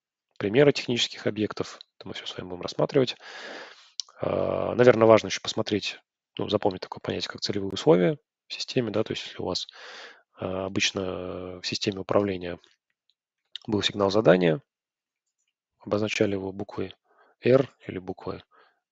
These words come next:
Ж, да, в нашем случае буква Ж была, э, и вы сравнивали выход объекта и, э, желаемое поведение, да, как некоторую разницу, то у адаптивной системы появляются ещё дополнительные, э, цели,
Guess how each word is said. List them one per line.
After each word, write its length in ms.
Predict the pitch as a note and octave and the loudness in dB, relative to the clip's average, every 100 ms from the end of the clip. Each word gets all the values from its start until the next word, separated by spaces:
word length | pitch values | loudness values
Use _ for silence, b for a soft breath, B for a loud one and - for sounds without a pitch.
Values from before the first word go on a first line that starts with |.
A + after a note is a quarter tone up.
| _ _ _ | _ _ _
Ж, 240 | F#2 G#2 C3 | -8 -4 -4
да, 160 | G2 | -4
в 40 | F#2+ | -2
нашем 300 | G2 - - _ _ | -2 -4 -10 _ _
случае 360 | - - - G#2 | -18 -10 -10 -8
буква 280 | - G2 F#2+ | -8 -8 -6
Ж 160 | C#3 | -2
была, 300 | E3 C#3+ C3+ - B B B B B B _ - | 4 6 4 0 B B B B B B _ -6
э, 180 | G2+ F#2+ | -4 -2
и 80 | A2 | 0
вы 100 | A2+ | 4
сравнивали 480 | A2 G#2+ G2+ G2 | 6 6 4 -2
выход 400 | G#2 A2 - - - | -2 -2 -4 -8 -10
объекта 440 | F#2+ A2 D3 - G2 | 0 4 4 4 -4
и, 400 | F#2 F#2 F2+ F2+ | -4 -10 -10 -12
э, 560 | F#2 F#2+ F#2 F#2 F#2+ | -14 -14 -14 -14 -8
желаемое 460 | G2+ G#2 G2 F2+ F#2 | 2 4 4 0 -6
поведение, 480 | G2+ G2 A#2+ D#3 G#2+ | -6 0 0 2 0
да, 240 | F#2+ A2+ - _ | 0 -2 -4 _
как 320 | - G2+ - _ - | -6 -6 -8 _ -14
некоторую 320 | - G2 F#2+ | -6 -4 -2
разницу, 340 | F2+ F2 - - _ B B B B B - | -4 -8 -14 -16 _ B B B B B 6
то 160 | C3 | 6
у 120 | A#2 G#2 | 8 4
адаптивной 580 | G#2 - D3 D3+ C3 | 2 -2 -4 2 2
системы 460 | - - - A#2+ A2 | 2 -2 0 0 0
появляются 500 | - G2 A2 G#2+ - | -4 0 2 2 0
ещё 160 | - G2 | -10 -6
дополнительные, 800 | - G#2+ F#2+ - F2+ F2 E2 - _ _ _ _ - | 0 0 -2 -8 -10 -14 -16 -20 _ _ _ _ -14
э, 340 | G2+ F2+ F2 F2 | -12 -10 -12 -2
цели, 400 | - C#3+ F3+ | 6 6 6